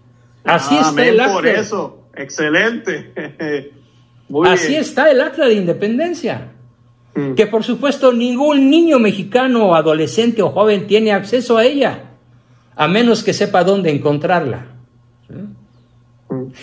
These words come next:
Speaker 1: Y que se conserva intacta en la ciudad de Iguala, en un museo, en donde cuando menos los habitantes de Iguala conservan la memoria de su libertador y lo aman porque lo conocen.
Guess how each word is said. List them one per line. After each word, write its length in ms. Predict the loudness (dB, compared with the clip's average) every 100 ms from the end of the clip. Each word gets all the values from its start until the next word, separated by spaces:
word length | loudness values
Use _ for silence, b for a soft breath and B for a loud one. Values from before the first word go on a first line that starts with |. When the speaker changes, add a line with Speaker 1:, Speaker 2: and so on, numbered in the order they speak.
| -2
Speaker 1:
Y 120 | 2
que 120 | 2
se 180 | 0 -2
conserva 560 | -2 -2 2 2 2
intacta 540 | 0 -2 0 0 0 0
en 100 | 0
la 120 | -2
ciudad 340 | 0 2 4
de 100 | 4
Iguala, 560 | 4 2 2 2 0 -2
en 140 | -2
un 140 | 0 0
museo, 680 | -2 2 4 6 4 -2 B B B B
en 160 | -2
donde 260 | 0 0 0
cuando 240 | 0 2
menos 320 | 0 0 0 0
los 200 | 0 0
habitantes 600 | 0 2 0 0 -2 0
de 60 |
Iguala 640 | 2 4 2 2 -2 -6 b b b b _ _ _
conservan 640 | 2 2 2 0 2 2
la 120 | 2 2
memoria 540 | 4 4 4 4 2
de 180 | 0 -2
su 840 | -4 -2 0 0 0 -2 -4 -8 B B -2
libertador 880 | 2 2 0 -2 0 2 2 0 -6
y 140 | -4
lo 220 | 0 2
aman 680 | 4 2 0 -2 -6 -8 -10 -4
porque 240 | -2 0
lo 160 | 0 0
conocen. 680 | 0 2 0 0 -4 -4